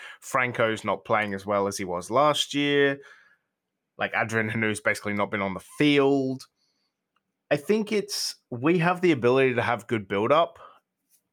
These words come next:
but for some reason, when the ball, kind of, when we're in that final shot mode, we just don't get it done. And I don't know what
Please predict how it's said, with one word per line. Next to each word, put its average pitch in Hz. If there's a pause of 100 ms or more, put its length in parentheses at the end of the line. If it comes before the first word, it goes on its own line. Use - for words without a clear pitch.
(140)
but 117 (560)
for -
some 147
reason, 151 (520)
when 139
the 143
ball, 117 (520)
kind 120
of, 104
when 131
we're 165
in 165
that 135
final 143
shot 135
mode, 190 (680)
we 147
just 196
don't 185
get 208
it 143
done. 107 (540)
And 139
I 156
don't 156
know 175
what 143